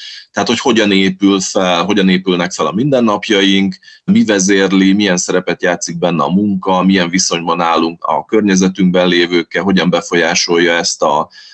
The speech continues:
a digitális média. Nyilván az elmúlt húsz évben a digitális médiának a, a jelenléte szerintem nagyon erőteljesen befolyásolta például az időérzékelést, az idő tagolását.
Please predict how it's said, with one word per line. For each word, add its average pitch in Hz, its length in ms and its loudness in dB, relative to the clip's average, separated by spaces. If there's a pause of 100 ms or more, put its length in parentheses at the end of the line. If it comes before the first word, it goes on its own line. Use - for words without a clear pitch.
a 92 100 -6
digitális 98 640 2
média. 92 840 2
Nyilván 98 360 2
az 92 140 0
elmúlt 95 440 0
húsz 104 300 -4
évben 92 640 2 (240)
a - 80 -4
digitális 95 520 0
médiának 92 580 0
a, 87 160 0
a 90 260 -2
jelenléte 95 600 2
szerintem 92 420 0
nagyon 101 240 0
erőteljesen 85 840 0
befolyásolta 85 800 -2
például 85 320 -2
az 87 60 -4
időérzékelést, 87 1000 0
az 82 120 -4
idő 82 220 0
tagolását. 90 1000 0